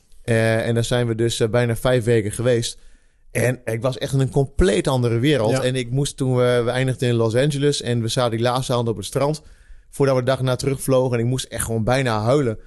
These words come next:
Speaker 1: zonder gekheid,
Speaker 2: <laughs> Ja.
Speaker 1: dat ik weer terug moest de realiteit in, weet je wel. Ik was zo, voor het eerst zo lekker weg. En ik, ik,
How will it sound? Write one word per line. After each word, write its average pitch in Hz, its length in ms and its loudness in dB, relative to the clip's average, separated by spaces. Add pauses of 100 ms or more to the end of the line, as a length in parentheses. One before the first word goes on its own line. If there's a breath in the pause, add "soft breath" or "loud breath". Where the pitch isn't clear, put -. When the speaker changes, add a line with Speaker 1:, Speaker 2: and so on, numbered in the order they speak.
(360 soft breath)
Speaker 1:
zonder 123 260 0
gekheid, 135 540 0
Speaker 2:
<laughs> 170 80 4
Ja. 139 260 -2
Speaker 1:
dat 139 120 0
ik 151 80 -2
weer 143 120 2
terug 156 220 0
moest 143 240 2
de 143 60 2
realiteit 135 640 2
in, 110 140 2
weet 107 180 2
je 131 60 0
wel. 139 80 2
Ik 135 60 0
was 127 300 -2
zo, 190 320 0
voor 135 100 -2
het - 100 -2
eerst 160 220 0
zo 170 220 2
lekker 143 260 2
weg. 156 180 0
En 147 60 -4
ik, 127 200 -6
ik, 127 160 -8